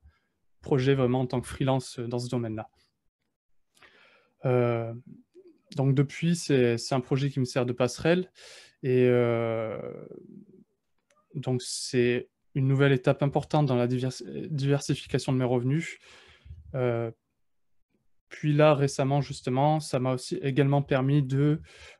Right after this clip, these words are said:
euh, de, d'obtenir, euh, enfin, pas des contrats, mais en fait, de, de pouvoir travailler sur, euh,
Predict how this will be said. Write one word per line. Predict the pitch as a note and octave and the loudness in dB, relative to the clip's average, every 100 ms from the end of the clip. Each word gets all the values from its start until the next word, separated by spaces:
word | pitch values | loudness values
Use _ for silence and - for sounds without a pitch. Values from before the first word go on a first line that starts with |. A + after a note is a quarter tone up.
| - | -6
euh, | A#2+ A#2 A2+ A2+ A#2 C3+ - - - - D3 | -4 -2 -4 -4 -6 -8 -12 -16 -18 -18 -10
de, | C3+ B2+ B2 A#2 A#2 A#2 B2+ - - - - - _ - _ _ _ _ - - - | -4 0 2 0 -4 -6 -10 -14 -18 -18 -18 -20 _ -20 _ _ _ _ -20 -18 -6
d'obtenir, | D#3+ C3+ - D3 C#3 C#3+ D3 - - | -2 -2 2 2 6 4 2 -4 -10
euh, | B2+ A#2 A#2 A2+ A2+ B2 - | -4 -2 -2 -4 -8 -12 -14
enfin, | - B2 - - - | -10 -10 -12 -20 -8
pas | B2 | -4
des | B2+ | -4
contrats, | - A#2+ D3 | -4 0 4
mais | C#3 | 4
en | A#2 | 2
fait, | C3 - | -2 -4
de, | C3+ | -4
de | C3 | -2
pouvoir | B2+ D3 C#3+ | -4 0 -2
travailler | - C3+ C3+ | 0 2 2
sur, | C3 - B2 | 0 -4 -2
euh, | A#2 A2+ A2 | -2 -2 -4